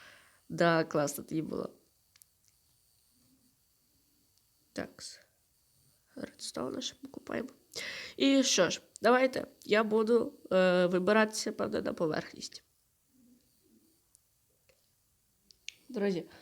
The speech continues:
е, я включив сніг, щоб ще було більше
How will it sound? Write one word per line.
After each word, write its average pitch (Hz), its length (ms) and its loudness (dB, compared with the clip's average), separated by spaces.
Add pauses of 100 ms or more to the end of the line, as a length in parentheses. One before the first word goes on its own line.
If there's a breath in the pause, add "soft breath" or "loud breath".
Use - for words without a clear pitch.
(420 loud breath)
е, 180 640 -2
я 190 260 -4
включив 180 680 -4 (100)
сніг, 233 560 -6 (280)
щоб 190 420 -4 (580)
ще 208 440 0
було 180 640 0
більше 180 640 -4